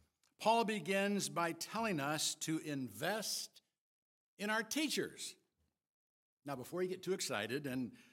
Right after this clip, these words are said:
one way or another, he's not talking about a tax increase for education,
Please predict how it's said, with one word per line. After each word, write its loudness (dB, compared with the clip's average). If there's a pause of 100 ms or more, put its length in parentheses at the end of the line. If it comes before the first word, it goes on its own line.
(180)
one 2
way 2
or -2
another, 0
he's 0
not -2
talking -6
about -4 (380)
a -8
tax -4
increase -2
for -8
education, -6